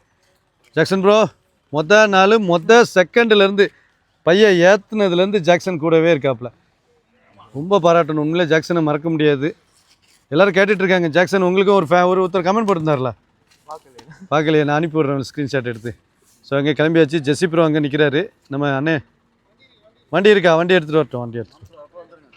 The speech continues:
So லோக்கல், லோக்கல் வண்டியை தள்ளிட்டு போகிறதுக்கு, லக்கேஜ் தள்ளிட்டு போகிறதுக்கு வண்டி இல்லைன்னு நினச்சிட்டு இருந்தோம், எல்லாருமே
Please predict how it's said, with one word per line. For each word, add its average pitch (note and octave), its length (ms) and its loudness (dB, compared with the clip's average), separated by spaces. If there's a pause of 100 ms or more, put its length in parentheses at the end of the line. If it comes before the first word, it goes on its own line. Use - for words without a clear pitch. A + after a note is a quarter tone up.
(100)
So C3 160 -8
லோக்கல், D3+ 320 0
லோக்கல் D#3 300 -2
வண்டியை F#3 280 4 (200)
தள்ளிட்டு F#3+ 300 2
போகிறதுக்கு, F3+ 300 4
லக்கேஜ் F3+ 240 2
தள்ளிட்டு F3 220 0
போகிறதுக்கு E3 240 0
வண்டி F3 180 0
இல்லைன்னு F3+ 220 2
நினச்சிட்டு D3+ 300 -6
இருந்தோம், D3+ 280 -2 (400)
எல்லாருமே F3 240 2